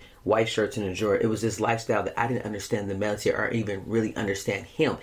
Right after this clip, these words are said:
He didn't understand me. So when you move into a, your father's house, your dad house, who truly do love you but don't know how to show it, of communicating that, you begin to have,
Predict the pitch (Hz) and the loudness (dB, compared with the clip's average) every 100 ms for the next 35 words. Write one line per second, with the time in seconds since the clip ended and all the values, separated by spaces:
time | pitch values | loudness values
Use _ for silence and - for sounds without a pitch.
0 | - - 151 120 - 98 - - 101 92 | -12 -2 2 4 2 -2 -2 -2 -2 0
1 | 101 139 107 - - - 123 107 104 107 | 2 4 2 -2 -14 -2 2 2 2 4
2 | 127 117 113 - 110 110 - 107 101 98 | 4 4 2 2 2 2 0 2 2 2
3 | - - - - - - - 127 113 123 | -2 -16 -20 -20 -16 -10 -4 2 2 6
4 | 113 107 - 123 110 101 98 123 147 98 | 4 4 2 0 2 0 6 6 4 0
5 | - - - - - 147 131 92 - - | -6 -10 -18 -14 0 4 4 0 -8 -12
6 | - - - - - - - - - 131 | -18 -20 -20 -8 -6 -6 -12 -6 2 2
7 | - - 302 220 147 120 214 196 135 156 | 4 4 6 6 2 2 2 4 6 6
8 | 220 320 143 110 110 - - 120 98 139 | 6 4 0 0 -2 -4 4 4 6 2
9 | 143 135 135 120 104 - - 143 107 113 | 4 2 2 2 0 0 4 6 4 2
10 | - - 117 - - 117 330 311 - 113 | -6 0 0 2 0 4 4 4 4 4
11 | 98 101 101 - - - - - - 127 | 2 -2 -2 -2 -6 -20 -20 -10 4 6
12 | 131 117 117 110 - 107 98 | 6 6 4 2 0 0 0